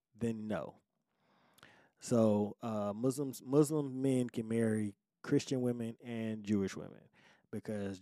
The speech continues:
Judaism and Christianity preceded Islam. So they were here first and then Islam came. So we can marry them, right? <clears throat> But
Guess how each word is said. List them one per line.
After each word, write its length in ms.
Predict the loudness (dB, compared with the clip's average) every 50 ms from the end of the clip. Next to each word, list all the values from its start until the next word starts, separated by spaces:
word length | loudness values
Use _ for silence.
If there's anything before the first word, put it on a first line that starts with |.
| -4
Judaism 540 | 2 4 4 4 4 2 2 0 0 -2 -6
and 100 | -8 -10
Christianity 760 | -6 -6 -6 -6 -6 -8 -8 -6 -4 -4 -6 -6 -8 -10 -12 -12 _
preceded 480 | -12 -10 -8 -6 -6 -4 -6 -6 -6 -6
Islam. 500 | -8 -8 -8 -10 -12 -12 -14 -16 -18 _
So 180 | -10 -8 -8 -6
they 140 | -4 -2
were 140 | -2 -2 -2
here 180 | -4 -4 -6 -6
first 380 | -6 -6 -6 -6 -6 -8 -12
and 120 | -12 -12 -12
then 180 | -12 -12 -14
Islam 380 | -14 -16 -16 -18 -18 -18 -20 -20 -20
came. 240 | -20 -20 -20 -20 -20 _ _ _ -20 -20 -20 -20 _ _ _
So 440 | -8 -4 -2 0 2 2 0 0 -4 -10 _ _ _ _ _ _ _ _ -8
we 80 | -8
can 220 | -6 -4 -4 -2 2
marry 280 | 2 2 2 2 0
them, 200 | -2 -4 -6 -8 -12 _ _
right? 260 | -4 -2 -2 -2 -2 -4 -6
<clears throat> 0 | -4 -4 -2 -4 -4 -8 -10 -14 _ _ _ _ _ _ _ _ _ _ _ _ _ _ _ _ _ _ _ -20 -20 _
But 360 | -6 -4 -2 -2 -2 -4 -6